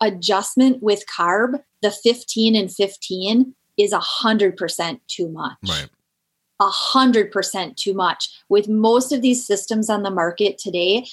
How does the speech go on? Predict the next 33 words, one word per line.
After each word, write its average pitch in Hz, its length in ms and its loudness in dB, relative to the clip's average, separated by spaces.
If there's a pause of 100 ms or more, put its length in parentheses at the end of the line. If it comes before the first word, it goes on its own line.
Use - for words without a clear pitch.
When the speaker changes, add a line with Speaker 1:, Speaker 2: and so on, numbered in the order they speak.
(760)
Speaker 1:
when 214 240 2
you're 233 260 4
adding 220 380 4
a 196 80 0
little 190 720 2
bit 214 220 2
of 208 160 -2
carbohydrate, 202 960 0
we're 202 120 -2
talking, 220 420 -2
like, - 320 -4 (260)
a 196 120 4
little 175 380 0
bit 190 200 0
of 180 140 -2
carb 202 400 0
because 185 360 0
the 185 100 -2
system 226 460 0
has 208 260 0
already 175 420 0
been 170 200 -4
helping 208 460 0
you 240 240 4
Speaker 2:
Mm-hmm. 110 240 -4
Speaker 1:
coming 202 400 -2
into 208 300 0
this 185 200 0
drop 180 400 0
in 165 160 -4
blood 175 300 -4
sugar. - 460 -8 (320)
So 190 680 2